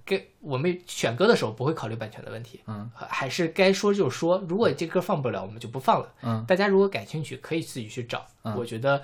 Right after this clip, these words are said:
Speaker 2: 可能节目效果稍微差一点，
Speaker 1: 对。
Speaker 2: 但是总比不说强嘛。
Speaker 1: 不说强，然后也兼顾了我们节目的完整性。
Speaker 2: 对。
Speaker 1: 对于大家来说，也是一个，很有平台，还有音乐版权的方来说，都是一个交代。
Speaker 2: OK。
Speaker 1: 是，我觉得这是我们目前处理的一个方法。
Speaker 2: 嗯。
Speaker 1: 嗯，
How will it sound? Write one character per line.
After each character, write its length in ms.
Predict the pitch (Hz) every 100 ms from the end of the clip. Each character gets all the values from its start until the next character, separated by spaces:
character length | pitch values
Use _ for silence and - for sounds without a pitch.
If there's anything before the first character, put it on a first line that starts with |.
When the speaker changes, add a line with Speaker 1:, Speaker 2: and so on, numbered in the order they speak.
| - -
Speaker 2:
可 80 |
能 180 | 139 185
节 160 | 185 143
目 100 | 185
效 200 | 208 180
果 180 | 110 120
稍 120 | 131
微 120 | 147
差 260 | - - 120
一 60 |
点， 180 | 107 - 117
Speaker 1:
对。 100 | 131
Speaker 2:
但 120 | 143
是 40 |
总 160 | 123 139
比 60 |
不 140 | 117 151
说 240 | - 180
强 200 | 185 - -
嘛。 100 | -
Speaker 1:
不 100 | 240
说 160 | 220 226
强， 260 | - - -
然 100 | 120
后 320 | 156 165 160 - _
也 260 | 165 139 120 92 -
兼 200 | 214 220
顾 120 | 180
了 80 | 113
我 60 |
们 160 | 113 113
节 160 | 117
目 140 | 113 214
的 100 | 160
完 160 | 107
整 160 | 110 110
性。 260 | - 123 101
Speaker 2:
对。 120 | - 104
Speaker 1:
对 100 | 160
于 100 | 170
大 160 | 180
家 180 | 175 180
来 120 | 131
说， 160 | 113 117
也 100 | 107
是 200 | - 127
一 20 |
个， 100 | - -
很 220 | 131 147
有 200 | 143 120 - - -
平 240 | - 147
台， 260 | 139 117 120
还 80 |
有 100 | 127
音 140 | 127 151
乐 260 | 147 117 120
版 180 | 110
权 260 | 107 113 113
的 160 | 135 117
方 200 | 147 147
来 100 | 113
说， 120 | 120
都 120 | 143
是 100 | 143
一 60 | 139
个 80 |
交 160 | 131 190
代。 120 | - - _
Speaker 2:
OK。 280 | 110 110 -
Speaker 1:
是， 200 | 113 - -
我 40 |
觉 60 | 107
得 80 | 120
这 140 | 160
是 280 | - 123 107 - -
我 120 | 127
们 140 | 120
目 100 | 180
前 220 | 202 113 117
处 140 | -
理 100 | 123
的 100 | -
一 120 | -
个 120 | -
方 200 | 107 117
法。 120 | 123 -
Speaker 2:
嗯。 260 | 113 101 113
Speaker 1:
嗯， 140 | 117